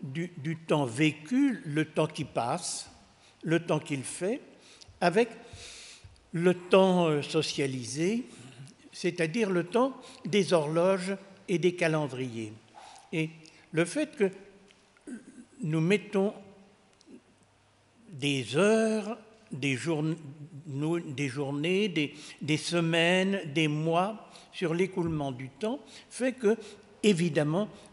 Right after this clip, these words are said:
nous percevons le temps d'une façon complètement différente. Et nous avons très souvent encore l'impression de, que le temps est une dimension linéaire et que nous le vivons d'une façon linéaire. Mais, évidemment, euh, ça ne marche,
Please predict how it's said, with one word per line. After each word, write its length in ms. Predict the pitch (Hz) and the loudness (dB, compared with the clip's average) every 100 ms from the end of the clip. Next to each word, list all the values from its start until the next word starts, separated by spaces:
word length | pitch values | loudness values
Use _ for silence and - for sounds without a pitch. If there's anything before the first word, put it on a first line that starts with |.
| 196 | -2
nous 140 | 180 | 0
percevons 560 | 165 202 - 185 170 196 | 2 0 2 0 2 0
le 160 | 175 | 0
temps 180 | 170 196 | 0 -2
d'une 160 | 175 156 | 0 -2
façon 320 | 170 - 156 | -4 -4 -4
complètement 500 | 180 165 165 190 185 | -4 -4 -4 -2 -4
différente. 520 | 151 - 135 113 113 - - - - | -4 -6 -6 -6 -12 -14 -20 -14 -6
Et 140 | 175 175 - - - _ - | -4 -6 -20 -20 -20 _ -6
nous 280 | 165 170 160 | -2 0 2
avons 220 | 147 143 - | 0 -2 -6
très 160 | - 165 | -6 -6
souvent 420 | - 139 156 156 | -4 -4 -2 0
encore 400 | 180 - 170 143 | 0 4 2 4
l'impression 640 | 139 135 185 180 254 262 - - - | -2 -4 -6 -6 -4 -4 -6 -20 -12
de, 200 | 143 160 | -4 -4
que 240 | 156 - | -4 -4
le 180 | 165 151 | -2 -2
temps 340 | 147 - 233 233 | -4 2 4 4
est 180 | 175 | 2
une 160 | 185 165 | -2 -2
dimension 600 | 143 165 165 160 - 202 | 0 0 0 -2 -2 0
linéaire 720 | 170 180 175 170 175 214 233 | 2 2 2 2 4 4 2
et 80 | 180 | 0
que 140 | - | 0
nous 220 | 165 165 151 | 0 2 2
le 140 | 147 | 0
vivons 440 | 135 175 180 220 | -2 -4 -2 0
d'une 200 | 220 165 | 0 -2
façon 380 | 151 160 - 180 | -4 -4 -4 -2
linéaire. 720 | 175 156 143 135 113 107 98 101 - - - - | -2 -2 -2 -2 -4 -6 -10 -14 -18 -18 -18 -8
Mais, 260 | 170 190 233 - - - _ _ - - - | 0 0 0 -6 -20 -20 _ _ -20 -16 0
évidemment, 680 | 208 180 170 151 151 190 220 - - - _ - | 0 2 0 0 0 0 -2 -8 -20 -20 _ -8
euh, 100 | 160 - - | -8 -8 -14
ça 240 | - - 175 | -10 0 2
ne 100 | 156 | 2
marche, 360 | 151 147 - | 0 -2 -6